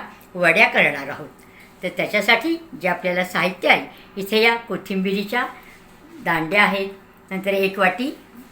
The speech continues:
बेसन, एक वाटी तांदळाची पिठी,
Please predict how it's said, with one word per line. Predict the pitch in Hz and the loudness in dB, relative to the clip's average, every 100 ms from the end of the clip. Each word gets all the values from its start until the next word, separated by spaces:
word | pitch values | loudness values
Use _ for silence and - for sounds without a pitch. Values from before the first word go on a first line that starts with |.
| - | -14
बेसन, | 175 180 - 220 269 302 - - - | -2 -2 0 2 0 -2 -12 -20 -10
एक | 180 170 196 | -8 -2 0
वाटी | 180 185 | 0 -2
तांदळाची | 214 160 160 202 214 233 | 0 0 2 2 2 -2
पिठी, | 226 226 233 262 | -4 -4 -4 -10